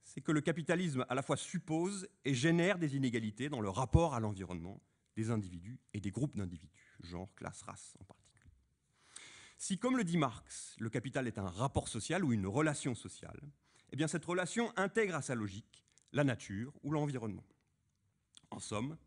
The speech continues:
l'intersection entre la classe, la race et le genre doit être aujourd'hui complétée par une quatrième dimension, me semble-t-il, qui vient la compliquer en même temps qu'elle est elle-même compliquée par les trois autres. Et cette quatrième dimension,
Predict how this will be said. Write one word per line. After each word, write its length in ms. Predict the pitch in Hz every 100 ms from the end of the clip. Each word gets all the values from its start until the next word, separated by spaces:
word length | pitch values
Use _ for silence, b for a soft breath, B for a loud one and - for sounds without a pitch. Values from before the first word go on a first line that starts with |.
| _ b b b b
l'intersection 640 | 120 156 160 - 143 - 165
entre 260 | 123 120 -
la 120 | 101
classe, 360 | - 160 151 127
la 100 | 117
race 180 | 117
et 60 | 104
le 100 | 87
genre 400 | 87 92 143 156 _ b b b b b
doit 160 | 107 104
être 280 | 117 - 92
aujourd'hui 340 | 92 92 92 92
complétée 340 | 90 92 95
par 140 | 87
une 100 | 82
quatrième 560 | - - - - 139 135
dimension, 460 | 107 95 87 117 175
me 80 |
semble-t-il, 540 | 156 120 110 - 165 190
qui 140 | 131
vient 240 | 120 131 - -
la 120 | 107
compliquer 640 | 151 151 147 - 202 214 b b b b b
en 100 | 135
même 140 | 139
temps 120 | 165
qu'elle 140 | - 123
est 180 | -
elle-même 320 | 170 180 196 185
compliquée 440 | 160 143 131 135
par 140 | 107
les 100 | 92
trois 260 | - 90 80
autres. 240 | 98 -
Et 40 | 104
cette 160 | 101
quatrième 380 | - 143 123 120
dimension, 460 | 95 82 78 -